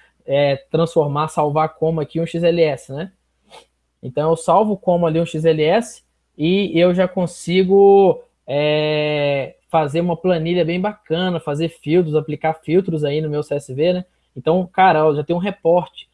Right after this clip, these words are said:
Se o seu diretor, o seu gerente tá pedindo um reporte pra você,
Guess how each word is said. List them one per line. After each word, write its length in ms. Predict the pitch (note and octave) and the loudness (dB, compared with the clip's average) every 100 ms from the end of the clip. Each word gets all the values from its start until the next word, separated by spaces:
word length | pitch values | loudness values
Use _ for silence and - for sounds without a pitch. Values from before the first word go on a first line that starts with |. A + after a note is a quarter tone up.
| _ | _
Se 100 | - | -16
o 20 | A#2+ | -4
seu 120 | D#3 | -4
diretor, 500 | D#3+ D#3+ C#3+ D#3 E3 | -2 -2 -2 0 -2
o 40 | |
seu 140 | E3 D3+ | -2 -2
gerente 400 | D#3 D3 D#3+ - | 0 -2 -4 -8
tá 40 | |
pedindo 320 | D#3+ C#3+ D#3 | -8 -8 -6
um 60 | D#3+ | -6
reporte 480 | D#3+ - C#3+ D#3+ - | -6 -6 -4 -4 -4
pra 120 | D#3 | -8
você, 500 | C3+ B2+ - A3+ A#3 | -6 -6 0 0 -2